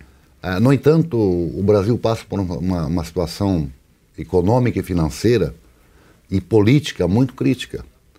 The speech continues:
É muito difícil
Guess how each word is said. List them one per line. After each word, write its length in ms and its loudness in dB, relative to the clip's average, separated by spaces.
É 300 0
muito 1040 0
difícil 760 0